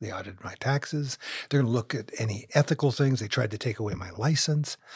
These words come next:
None of, they couldn't find anything. All they could find is that little incident where the Navy seal held the gun. And so we knew there was an investigation going on.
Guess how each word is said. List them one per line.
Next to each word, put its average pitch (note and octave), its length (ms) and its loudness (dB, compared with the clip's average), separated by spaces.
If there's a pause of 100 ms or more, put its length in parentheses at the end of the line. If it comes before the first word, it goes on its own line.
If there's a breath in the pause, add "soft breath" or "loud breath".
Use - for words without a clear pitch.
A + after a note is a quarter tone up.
(220 soft breath)
None F3 140 8
of, D3+ 60 4
they D3+ 80 4
couldn't F3 220 4
find G#2 260 -2
anything. - 300 -16 (840)
All D#3+ 280 10
they G3 140 6
could G3 180 2
find B2+ 340 4
is A2 140 0
that G#2+ 280 -4
little D3 380 2
incident A#2+ 540 2
where A2+ 420 -2 (160)
the A#2 100 -2
Navy A2+ 480 2
seal G2+ 520 -2
held G#2 220 -6
the G#2+ 80 -10
gun. - 280 -14 (1300 loud breath)
And A#2+ 140 -2
so A#2 500 4
we D#3+ 200 6
knew E3 200 10
there C3 180 6
was A2+ 100 0
an A#2 80 -2
investigation G2+ 800 0
going F#2+ 260 -6
on. F2+ 300 -10